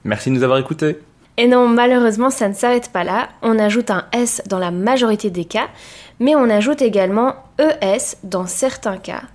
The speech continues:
Speaker 2: quand le nom se termine par O. Par exemple,
Speaker 1: A tomato, two tomatoes. A potato, two potatoes.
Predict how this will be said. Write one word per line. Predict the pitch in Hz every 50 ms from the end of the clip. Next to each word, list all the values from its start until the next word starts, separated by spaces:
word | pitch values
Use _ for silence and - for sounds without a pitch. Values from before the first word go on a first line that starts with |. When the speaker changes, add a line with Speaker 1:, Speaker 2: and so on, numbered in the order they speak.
| _
Speaker 2:
quand | - 226 214 202 -
le | 202 190 185
nom | 190 214 254 277
se | 277 247
termine | 214 - 196 180 196 220 240 233
par | 226 185 180 - - - _ _
O. | - 180 175 - - - _ _ _ _ _ _ _ _ _ _ _ _ _ -
Par | 190 185 180
exemple, | 175 165 165 175 170 175 202 247 269 - 320 320 349 - - _ _ _ _ _ _ _ - - _ _ _ _ -
Speaker 1:
A | 135
tomato, | - - 139 120 117 117 110 110 117 135 - - 190 185 180 190 196 190 190 - _ _ -
two | - - 151 151
tomatoes. | 151 - 156 147 143 131 123 113 107 - - 95 90 - - - 135 - - - - _ _ _ _ _ _ _ _ _ _ _ _ _ _ _ _ _ -
A | 135
potato, | 127 - 110 107 - - 123 123 127 123 - - 151 147 147 147 147 147 151 -
two | - - 160 156 147
potatoes. | 143 - 131 135 - 135 117 107 104 - - 92 98 - - - - - - - - -